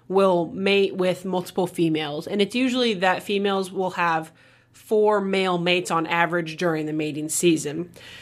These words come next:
Now, a little fun fact about these monkeys is that during the mating season, the male's face and genital area will become a brighter red,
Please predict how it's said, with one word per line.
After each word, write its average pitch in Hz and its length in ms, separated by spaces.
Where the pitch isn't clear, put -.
Now, 220 400
a 240 40
little 302 180
fun 254 240
fact 208 380
about 180 480
these 190 180
monkeys 190 360
is 185 120
that 175 280
during 240 360
the 233 60
mating 247 360
season, 170 600
the 196 340
male's 233 580
face 208 520
and 190 460
genital 190 420
area 165 600
will 196 100
become 196 480
a 190 260
brighter 196 460
red, 180 540